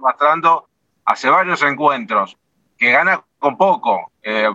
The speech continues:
está bien, será la, la forma de jugar de Rubén Darío Insúa, ganar con lo mínimo indispensable, perfecto, lo acepto, está todo bien, lo tomamos, pero no todos los encuentros van a ser iguales. Eh,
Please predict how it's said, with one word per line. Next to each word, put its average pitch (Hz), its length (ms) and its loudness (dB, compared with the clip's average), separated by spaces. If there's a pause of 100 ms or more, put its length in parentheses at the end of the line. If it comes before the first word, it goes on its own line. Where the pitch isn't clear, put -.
(120)
está - 140 0
bien, 156 220 0
será 131 240 0
la, 151 240 2
la 123 180 2
forma 156 420 2
de 123 60 -2
jugar 143 320 0
de 135 80 0
Rubén 143 300 2
Darío 139 200 0
Insúa, 135 440 2
ganar 131 360 -2
con 127 220 2
lo 120 160 2
mínimo 139 320 -2
indispensable, 120 760 -2 (120)
perfecto, 117 580 0 (200)
lo 117 140 2
acepto, 139 420 -2
está 131 220 -2
todo 135 200 4
bien, 180 220 0
lo 143 100 2
tomamos, 135 560 0
pero 117 400 0 (440)
no 165 340 2
todos 180 240 0
los 143 240 0
encuentros 165 460 0
van 143 140 2
a 139 40 0
ser 139 160 -4
iguales. 147 520 0 (300)
Eh, 117 300 0